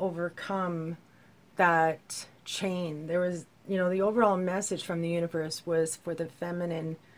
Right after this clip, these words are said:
to unchain herself. You know, it might be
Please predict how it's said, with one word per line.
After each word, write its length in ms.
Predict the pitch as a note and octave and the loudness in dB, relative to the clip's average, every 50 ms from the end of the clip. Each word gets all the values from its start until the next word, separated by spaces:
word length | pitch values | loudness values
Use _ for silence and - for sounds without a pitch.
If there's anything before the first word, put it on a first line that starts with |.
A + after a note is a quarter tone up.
| - - - - _ _ _ - | -20 -20 -20 -20 _ _ _ -10
to 420 | - F#3 F3 E3 D#3+ D#3+ D#3 - - | -6 -4 -2 -2 0 -2 -4 -4 -4
unchain 480 | - F#3 F3+ F3+ E3+ - - E3+ E3+ E3 | -4 -2 -2 -2 -2 -2 -2 -2 0 0
herself. 640 | E3+ E3 E3 - E3 D#3 D3+ D3+ D3+ - - - - _ _ - | -2 -2 -2 -2 -4 -4 -4 -6 -8 -12 -16 -20 -20 _ _ -12
You 80 | - F3 | -8 -6
know, 340 | E3+ D#3+ D#3+ D#3+ D#3+ D#3+ - - - | -4 -4 -4 -4 -6 -8 -12 -12 -8
it 140 | F3 F3+ F3 | -6 -4 -2
might 320 | E3+ E3+ E3+ E3 - - | 0 0 0 -2 -2 -6
be 400 | - F3+ F3 E3+ E3 D#3+ D#3+ | -8 -6 -4 -2 -2 -2 -4